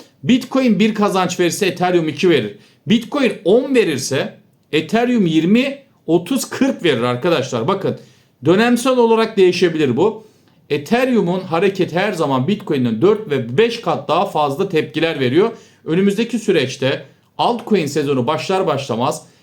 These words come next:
Ethereum'un çok iyi kazançlar vereceğini göreceğiz ve altcoin'lerin en ağır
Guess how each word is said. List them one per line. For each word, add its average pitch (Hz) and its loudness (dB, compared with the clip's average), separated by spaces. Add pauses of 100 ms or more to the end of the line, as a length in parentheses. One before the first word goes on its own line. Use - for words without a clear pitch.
(100)
Ethereum'un 190 0
çok 262 -2
iyi 170 0
kazançlar 135 -2
vereceğini 175 2 (240)
göreceğiz 190 2
ve 220 0
altcoin'lerin 208 0
en 233 0 (140)
ağır 180 2